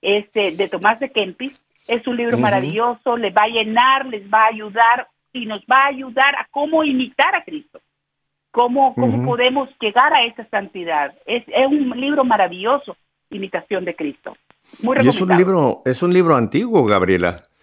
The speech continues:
Speaker 2: Eh, no es
Speaker 1: Así
Speaker 2: un
Speaker 1: es.
Speaker 2: libro escrito ni en este siglo ni en el siglo pasado, creo que viene del siglo dieciséis o diecisiete, pero yo lo tengo y sobre todo es lindo porque son una serie de pensamientos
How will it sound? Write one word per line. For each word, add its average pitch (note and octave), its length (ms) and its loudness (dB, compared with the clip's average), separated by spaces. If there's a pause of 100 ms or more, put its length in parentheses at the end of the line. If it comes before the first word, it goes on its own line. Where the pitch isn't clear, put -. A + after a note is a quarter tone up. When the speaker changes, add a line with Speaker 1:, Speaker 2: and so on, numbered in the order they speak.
(220)
Speaker 2:
Eh, G2 380 2
no G#2 180 2
es B2 60 6
Speaker 1:
Así C3+ 100 0
Speaker 2:
un D3 60 4
Speaker 1:
es. C#3+ 40 4
Speaker 2:
libro D3 140 4
escrito C3 460 2
ni G#2 260 4
en G2+ 100 2
este B2+ 380 0
siglo C3+ 260 0
ni A#2+ 140 4
en F#2 80 2
el F2 60 -2
siglo A#2 280 -2
pasado, C#3+ 380 0
creo A#2+ 160 -2
que C#3 100 -2
viene B2 220 2
del G#2 160 2
siglo A#2+ 340 -2
dieciséis G2 640 -2
o - 20 -2
diecisiete, F#2+ 720 -4 (420)
pero G#2+ 140 2
yo C3 140 4
lo D3+ 100 2
tengo E3 460 0
y A#2 160 0
sobre A2 240 0
todo D#3 240 4
es C#3+ 100 -4
lindo E3+ 300 2
porque A2 180 -6
son B2+ 160 -2
una E3 160 0
serie D#3+ 280 2
de C#3+ 100 2
pensamientos A#2 920 0